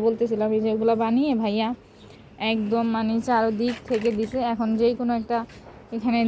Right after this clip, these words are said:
জালির ব্যবস্থা করা যাবে। গাছের বড়িগুলো একটু বড় হয়ে উঠছে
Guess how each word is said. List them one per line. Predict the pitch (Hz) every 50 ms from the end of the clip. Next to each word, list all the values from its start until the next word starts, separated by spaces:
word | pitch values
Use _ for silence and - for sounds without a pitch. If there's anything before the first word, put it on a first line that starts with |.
| 226 208 - - - -
জালির | 240 233 233 233 233 247 262 240 208 220
ব্যবস্থা | 220 202 208 220 220 - 233 214 -
করা | 220 214 208 190 202
যাবে। | 190 185 190 202 226 254 240 - - - - - - - - - 233 220
গাছের | 226 220 220 - 254 226 208 220
বড়িগুলো | 233 233 247 254 220 226 254 247 240 233
একটু | 226 - - - 269 240 226
বড় | 240 233 233 247 254
হয়ে | 233 226 233 233
উঠছে | 226 202 - - - - 247